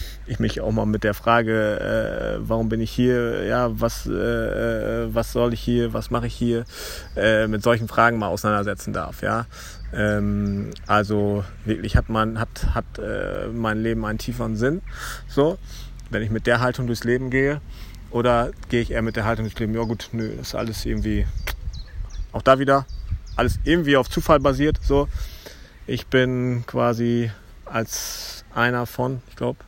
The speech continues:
vierzig Milliarden Zellen, ich weiß gar nicht genau, bin, ich meine eins zu vierzig, also bin quasi da durch Glück gerade erwählt worden hier und, äh,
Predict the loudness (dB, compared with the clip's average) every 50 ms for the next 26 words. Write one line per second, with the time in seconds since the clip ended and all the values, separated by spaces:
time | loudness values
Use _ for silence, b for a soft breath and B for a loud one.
0 | -20 -20 -20 -20 -20 -20 -20 b b b b b b b b b b b b b
1 | b -14 -10 -6 -2 -2 0 -2 -2 0 0 0 0 0 -2 -4 -4 -6 -6 -4
2 | -2 0 0 0 0 0 -2 -6 -8 -10 -12 -12 -14 -20 -20 -20 -20 -20 -20 -20
3 | -20 -20 -20 -18 -16 -14 -14 -14 -12 -12 -12 -12 -8 -6 -4 -2 -2 -2 -2 -4
4 | -4 -4 -4 -4 -4 -4 -2 -4 -4 -4 -6 -4 -2 -2 -2 -2 -2 -2 0 0
5 | 2 2 0 0 -2 -4 -4 -6 B B B B B B -4 -2 -2 0 0 -2
6 | -4 -6 -8 -8 -4 -2 -4 -2 -2 -4 -8 -8 -10 -14 -12 -10 -6 -2 0 2
7 | 2 2 0 -2 -4 -6 -4 -2 -2 -2 0 2 4 4 4 4 2 2 2 4
8 | 6 6 6 6 4 2 -2 -6 -4 0 0 0 0 2 4 4 4 6 4 2
9 | 0 2 2 0 0 0 2 2 4 4 2 0 -2 0 2 2 2 2 0 -2
10 | -4 -4 -6 -8 B B B B B B B B B B B B B -10 -4 -2
11 | 0 0 0 0 0 -2 0 0 0 0 0 0 0 0 0 -2